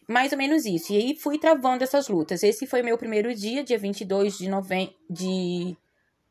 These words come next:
setembro de dois mil e vinte e um, a minha primeira consulta,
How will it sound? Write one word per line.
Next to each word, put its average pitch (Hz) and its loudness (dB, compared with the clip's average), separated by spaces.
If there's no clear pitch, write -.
setembro 208 2
de 175 -8
dois 196 2
mil 190 -2
e 190 -2
vinte 208 -6
e 247 -4
um, 277 -4
a 196 4
minha 208 2
primeira 208 -2
consulta, 254 -4